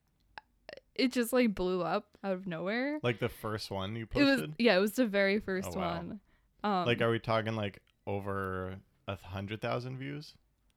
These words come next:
Speaker 1: It has over six hundred thousand views.
Speaker 2: Wow, that's, that is blowing up. That's
Speaker 1: Yeah.
Speaker 2: crazy.
Speaker 1: And so from that, everyone was like, 'cause since it was, like, s-,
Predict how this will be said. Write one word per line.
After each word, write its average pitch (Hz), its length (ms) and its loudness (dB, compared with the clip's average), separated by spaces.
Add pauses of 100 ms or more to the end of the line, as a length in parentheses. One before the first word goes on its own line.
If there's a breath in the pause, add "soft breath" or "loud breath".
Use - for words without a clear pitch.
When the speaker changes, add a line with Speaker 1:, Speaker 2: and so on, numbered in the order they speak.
Speaker 1:
It 220 80 -4
has 214 540 0
over 185 200 -4
six - 240 -10
hundred - 260 -10
thousand 110 340 -8
views. - 100 -10
Speaker 2:
Wow, 64 380 -4
that's, 101 280 -4 (100)
that 113 200 2
is 101 160 -4
blowing 92 360 -4
up. - 200 -6 (140)
That's 233 140 2
Speaker 1:
Yeah. 190 220 6
Speaker 2:
crazy. - 340 -6 (200)
Speaker 1:
And 240 240 4
so 233 240 6
from 226 300 4
that, 220 500 4
everyone 208 760 0 (640)
was 208 260 0
like, 180 480 -2 (140)
'cause 240 140 -12
since 233 260 4
it 247 40 2
was, 254 160 2
like, 180 240 2
s-, - 220 -16